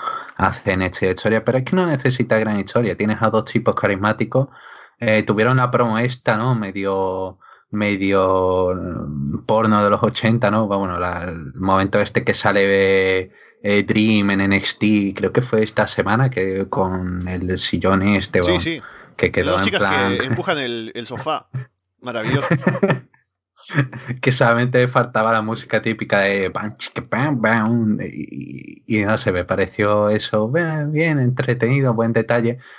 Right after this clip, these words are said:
Speaker 1: pero no necesito más, simplemente que este diga, "Quiero pegarme contigo", y, y este también, y ya está. Me parece que do-, son dos tipos que tienen suficiente presencia como para no necesitar una historia.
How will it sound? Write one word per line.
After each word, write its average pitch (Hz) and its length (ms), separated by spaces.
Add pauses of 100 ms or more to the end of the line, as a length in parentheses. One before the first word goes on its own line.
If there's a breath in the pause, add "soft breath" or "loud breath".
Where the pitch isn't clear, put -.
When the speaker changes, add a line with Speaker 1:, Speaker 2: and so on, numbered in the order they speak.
(120 loud breath)
Speaker 1:
pero 127 180
no 165 100
necesito 151 540
más, 117 240
simplemente 113 580
que 117 120
este 107 220
diga, 110 220
"Quiero 104 280
pegarme 107 360
contigo", 110 480
y, 92 500
y 95 180
este 98 300
también, 107 460 (400 loud breath)
y 110 100
ya 110 100
está. 113 420
Me 92 140
parece 95 340
que 107 120
do-, 107 160
son 107 220
dos 101 140
tipos 104 300
que 95 120
tienen 101 440 (100)
suficiente 98 640
presencia 95 580
como 90 220
para 90 320
no 95 140
necesitar 90 680
una 90 160
historia. 85 420